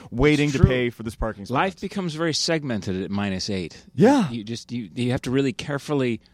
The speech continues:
Speaker 2: monitor your things. And this, that, your situation is what I call the gap effect. And the
Speaker 1: Mm-hmm.
Speaker 2: gap effect is when you go to the Gap in the mall and you're gonna buy something, you, you go and you're about to go up to have it, and there's nobody in line.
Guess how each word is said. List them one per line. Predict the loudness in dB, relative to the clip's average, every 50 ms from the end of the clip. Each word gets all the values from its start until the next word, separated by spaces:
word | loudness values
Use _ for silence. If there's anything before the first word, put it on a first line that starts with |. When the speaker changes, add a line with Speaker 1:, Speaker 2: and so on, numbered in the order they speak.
| _ _ _ _ _ -6
Speaker 2:
monitor | -2 0 0 0 -2 -2 -4 -6 -6
your | -6 -6
things. | -6 -6 -6 -6 -6 -8 -14 -20 -20 -20 -20 -20 -20 -20 -20 -20 _ -4
And | -2 -2 -2 -2 0 2
this, | 2 2 2 2
that, | -4 -6 -6 -6 -6 -2
your | 2 4 4 4 2
situation | -2 -6 -6 -6 -2 0 2 2 2 0 -2 -4
is | -4 -2
what | 0 0
I | 0 0
call | -2 -4 -2 -2 0 0 0 -2 -4 -6
the | -6 -6 -4
gap | -2 -2 -2 -2 -4 -6
effect. | -10 -10 -8 -10 -10 -10 _ -18 -20 -12 -6
And | -4 -2
the | -2
Speaker 1:
Mm-hmm. | 0 0 0 0
Speaker 2:
gap | 0 0 -2 -2 -2
effect | -4 -6 -4 -4 -4 -4 -4 -8
is | -8 -6 -4
when | -4 -4
you | -2
go | 0 2 0
to | 2 0
the | -2
Gap | 0 0 0 0 0 -2 -4 _ -16 -16
in | -10 -8
the | -6
mall | -4 -4 -2 -2 -2 -2 -4 -6 -8 -12
and | -10 -6 -6
you're | -4 -2
gonna | -4 -4 -2
buy | 0 0 0 0
something, | -2 -2 -4 -6 -8 -6 -6 -6 -4 -4
you, | -6 -6
you | -6 -8 -8
go | -6 -2 0 0 2 2 0 -2 -4 _ _ _ _ -12 -8
and | -6
you're | -4 -4 -4
about | -4 -2 -2 -2 -2 -2 -6
to | -10
go | -4 -2 0 0 0
up | 0 -2 -6 -8 _ _ _ -20 _ -16 -8
to | -6 -4
have | -2 -2 -2
it, | -4 -4 -4
and | -6 -6
there's | -6 -4 -2
nobody | -2 0 0 0 2 2 2 2
in | 2 0
line. | -2 -4 -4 -6 -8 -8 -12